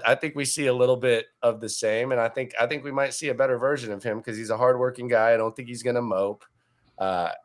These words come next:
and I think he, I think he'll be fine. I think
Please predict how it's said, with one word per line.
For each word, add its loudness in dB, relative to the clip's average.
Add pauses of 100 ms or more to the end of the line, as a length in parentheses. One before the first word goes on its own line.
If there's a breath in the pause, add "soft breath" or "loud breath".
(380)
and 2
I 2
think -4
he, -4
I 2
think 0
he'll 4
be -2
fine. 2
I 6
think -2